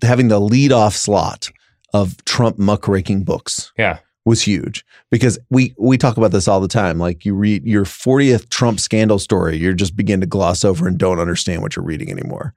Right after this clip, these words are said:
Speaker 2: Mm-hmm.
Speaker 1: You know, it's even hard. It's actually mentioned in the Fourth Estate documentary. It's just like, they're just,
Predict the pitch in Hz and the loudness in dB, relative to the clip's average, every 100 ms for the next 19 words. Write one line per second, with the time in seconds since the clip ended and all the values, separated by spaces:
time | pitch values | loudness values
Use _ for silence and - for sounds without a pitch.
0 | - 104 160 202 - 110 101 120 104 87 | -4 -2 0 -2 0 2 2 2 2 2
1 | 98 85 87 - 101 98 87 95 98 87 | 2 2 0 0 0 0 2 0 0 -2
2 | 90 95 - - 113 82 82 165 85 80 | -2 -4 -4 0 0 2 -2 -2 -2 -2
3 | - - 90 85 113 - - _ - 110 | -4 0 0 -2 -12 -18 -20 _ 0 2
4 | 110 - | 2 0